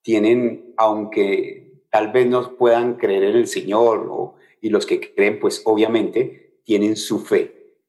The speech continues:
y tienen la ilusión y visualizan. Así que las circunstancias adversas en un momento determinado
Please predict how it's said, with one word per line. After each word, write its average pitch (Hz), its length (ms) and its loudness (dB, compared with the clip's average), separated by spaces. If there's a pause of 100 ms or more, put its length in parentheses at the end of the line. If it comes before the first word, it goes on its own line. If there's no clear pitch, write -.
y 101 280 -4
tienen 110 440 2
la 107 120 2
ilusión 131 600 -2
y 131 140 -8
visualizan. 98 800 -6
Así - 260 -2
que - 600 0
las 113 260 -2
circunstancias 113 840 -4
adversas 127 440 -2
en 127 100 -2
un 107 80 -4
momento 120 360 -2
determinado 101 800 -4